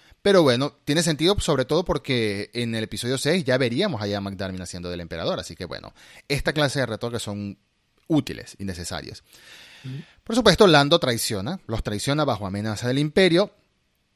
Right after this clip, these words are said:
Speaker 1: Vemos ese momento en el que se abre la puerta, este, está Vader sentado en la mesa y le dispara a Han, Y Vader ni siquiera saca el sable de luz para rebotar los, los disparos de Blaster.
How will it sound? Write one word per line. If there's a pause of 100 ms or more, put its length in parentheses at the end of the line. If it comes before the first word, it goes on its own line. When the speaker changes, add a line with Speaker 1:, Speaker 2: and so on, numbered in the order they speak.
(260)
Speaker 1:
Vemos
ese
momento
en
el
que
se
abre
la
puerta, (600)
este,
está
Vader
sentado
en
la
mesa (680)
y
le
dispara
a
Han, (540)
Y
Vader
ni
siquiera
saca
el
sable
de
luz
para (280)
rebotar
los,
los
disparos
de
Blaster.